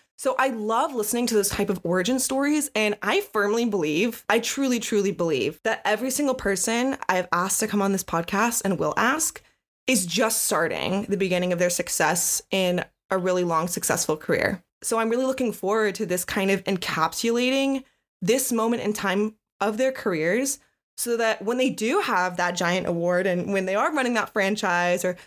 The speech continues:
directing that franchise and all of those good things to come, there will be this preserved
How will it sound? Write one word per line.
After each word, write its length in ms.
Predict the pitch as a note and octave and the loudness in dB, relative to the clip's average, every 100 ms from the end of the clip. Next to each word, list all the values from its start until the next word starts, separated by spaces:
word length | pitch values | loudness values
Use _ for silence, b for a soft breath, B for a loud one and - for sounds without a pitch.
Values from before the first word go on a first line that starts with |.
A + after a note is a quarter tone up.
| B | B
directing 300 | A#3+ A#3 B3 | 0 0 0
that 140 | A3 - | 0 0
franchise 680 | G3 F#3+ F#3 F3+ F3+ F3+ | 0 0 0 2 2 2
and 100 | F#3 - | 0 -2
all 260 | A3+ C#4+ D#4+ | 0 2 0
of 80 | |
those 160 | A#3+ A3+ | 0 0
good 180 | A3 G#3 | -2 -2
things 220 | G#3+ - | -2 -2
to 60 | E3+ | -4
come, 460 | - G3+ G3 F#3 _ B _ _ _ | 0 0 2 -2 _ B _ _ _
there 180 | F3+ A3+ | -2 0
will 140 | C#4 C4 | 2 0
be 180 | A#3+ | 0
this 180 | A#3 G#3+ | 0 0
preserved 920 | - A#3 G3 - G3+ G#3 G3 F3+ - | -2 -2 -2 0 2 2 0 -2 -6